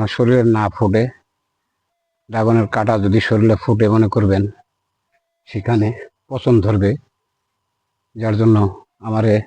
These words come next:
অনেক রিস্কে এই ভিডিওগুলি করতে হচ্ছে।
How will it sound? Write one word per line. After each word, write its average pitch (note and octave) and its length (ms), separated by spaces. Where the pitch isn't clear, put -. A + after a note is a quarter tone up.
অনেক A2 280
রিস্কে A2+ 420
এই G#2 120
ভিডিওগুলি G#2 420
করতে G#2 260
হচ্ছে। G2+ 360